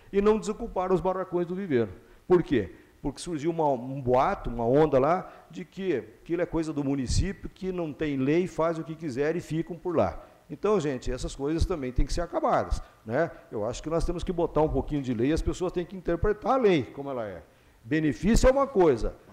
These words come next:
agora tomar o que é do povo, que paga imposto, é diferente. No grito, não dá certo. E nós não vamos tirar ninguém, até porque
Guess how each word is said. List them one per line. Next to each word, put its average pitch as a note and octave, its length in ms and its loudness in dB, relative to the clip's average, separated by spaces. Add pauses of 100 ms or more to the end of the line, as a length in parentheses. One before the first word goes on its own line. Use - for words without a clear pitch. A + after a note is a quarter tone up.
(180)
agora C#3+ 280 0
tomar D#3 560 2
o C3 60 -2
que - 100 0
é D3+ 60 2
do D3+ 100 -2
povo, E3 560 8 (440)
que - 100 -14
paga C3+ 260 0
imposto, C3+ 680 2
é A#2+ 80 -4
diferente. C3+ 680 -8
No C3 200 -4
grito, C#3+ 500 2
não F3 160 -8
dá F#3+ 160 -10
certo. B2 400 -8 (400)
E D#4+ 80 4
nós B3 240 6
não C4 100 8
vamos A3 240 6
tirar G#3 220 2
ninguém, G#3 320 2
até G#3+ 240 2
porque G3 540 0